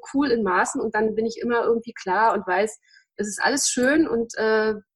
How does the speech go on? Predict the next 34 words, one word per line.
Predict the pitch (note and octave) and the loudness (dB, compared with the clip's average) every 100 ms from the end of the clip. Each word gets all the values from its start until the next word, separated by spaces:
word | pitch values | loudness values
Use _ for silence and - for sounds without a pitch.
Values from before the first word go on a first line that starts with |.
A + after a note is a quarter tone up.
| _ _ _ _ _ - | _ _ _ _ _ -2
geht | A3 - | 0 0
auch | G#3 | -2
anders | - A#3+ C4+ C4+ - | 0 2 4 2 2
und | A3+ A3+ A3 - _ _ | 2 2 -2 -12 _ _
Gott | A3 A3+ | 0 2
sei | A3 | 2
Dank | G#3 A3 | 2 0
ist | F#3+ | -2
es, | G3+ - - | -6 -8 -8
ist | G#3+ | -6
es | A3 - | -4 -6
so, | F#3 A3 A#3 | 0 2 2
wie | G#3+ | 0
es | G#3 | -4
ist, | - - - | -4 -4 0
gut. | A#3+ F#3 - - - _ | 0 0 -4 -20 -20 _
Und | F#3 F#3 | -8 -4
ich | F3+ | -2
muss | G3 | 0
nichts | G3+ G3 | 0 0
bereuen. | F#3+ F3 F3+ E3 D3+ - | -2 0 0 -2 -4 -12
Das | F#3 - | -6 -2
ma-, | F3 - | 0 -2
das | F3+ - | -4 -4
scha-, | G3 G3+ | -4 -4
macht | G3+ G#3+ | -2 0
mir | |
am | G3 | 2
meisten | F3+ G3 G#3+ | 2 0 -2
zu | F#3+ | -4
schaffen, | - G3+ F3+ D3+ | 0 0 0 -6
dass | D#3 | -10
ich | D#3 | -8
dann | E3+ E3 | -4 -4